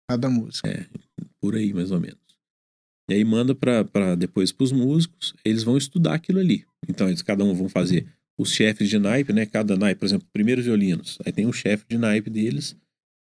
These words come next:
Speaker 2: que vai marcar as arcadas de acordo com o que ele acha que tecnicamente é mais legal. E aí todo mundo depois copia isso pra fazer o mesmo balé, né, com os arcos ali.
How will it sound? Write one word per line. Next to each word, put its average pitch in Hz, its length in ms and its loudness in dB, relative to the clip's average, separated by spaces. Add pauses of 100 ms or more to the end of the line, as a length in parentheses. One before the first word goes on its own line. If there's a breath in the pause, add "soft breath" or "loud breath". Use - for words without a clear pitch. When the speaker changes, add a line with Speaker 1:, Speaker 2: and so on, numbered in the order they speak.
(180)
Speaker 2:
que 98 60 -6
vai 98 140 0
marcar 127 400 -2
as 110 120 0
arcadas 127 680 0
de 101 100 0
acordo 104 460 2 (100)
com 104 260 2
o - 60 -6 (100)
que - 100 0
ele 101 120 4
acha 92 180 0
que - 80 -20
tecnicamente 104 720 0
é 107 40 2
mais 98 280 2
legal. 135 460 0 (800)
E 104 180 2
aí 98 240 2
todo 117 240 0
mundo 110 140 4
depois 104 260 0
copia 131 480 2
isso 107 260 0
pra - 140 -2
fazer 117 380 0
o 127 80 0
mesmo 110 360 2
balé, 101 600 2 (640)
né, 101 100 4
com 110 160 0
os 104 120 2
arcos 92 360 0
ali. 85 220 0